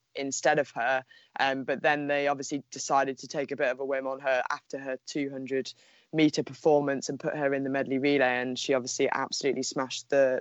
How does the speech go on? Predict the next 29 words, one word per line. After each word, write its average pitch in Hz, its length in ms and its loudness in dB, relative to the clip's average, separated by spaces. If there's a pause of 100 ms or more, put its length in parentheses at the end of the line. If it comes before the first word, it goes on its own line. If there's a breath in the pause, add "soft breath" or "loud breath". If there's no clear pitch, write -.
the 180 120 -8
hundred 143 260 0
metre 131 220 0
world 131 240 4
record 127 320 0
as 123 100 -6
well. 131 220 4
So 120 280 2 (360 loud breath)
coming 160 220 2
out 131 140 4
of 131 40 -8
this - 200 -8
meet, 139 200 -8
she - 140 -10
now 135 180 -6
holds 131 240 -6
both 143 320 -2
of 131 80 -14
those 131 300 -4
world 131 200 0
records 131 380 -4
by 135 220 2
significant 143 880 -4
margins 127 420 -2
from 131 200 -4
where 123 160 2
they 113 120 0
were 123 200 4
before. 131 460 2